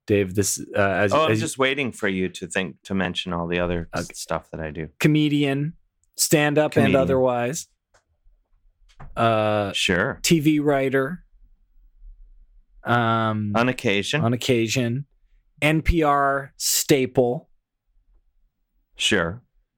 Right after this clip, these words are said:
Speaker 1: Dog owner.
Speaker 2: Correct.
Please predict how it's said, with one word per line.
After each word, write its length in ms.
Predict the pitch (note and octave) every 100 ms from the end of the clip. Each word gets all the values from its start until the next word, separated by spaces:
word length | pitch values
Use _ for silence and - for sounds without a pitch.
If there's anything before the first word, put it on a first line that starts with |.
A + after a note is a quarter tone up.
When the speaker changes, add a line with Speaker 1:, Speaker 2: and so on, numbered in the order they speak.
| _ -
Speaker 1:
Dog 360 | B2 B2+ B2
owner. 480 | C3 C3 C3+ C3 - _ _ _ _ _ _ _ _ _ _ _ _ _ _ _ _ -
Speaker 2:
Correct. 480 | G#2 F#2 G#2 -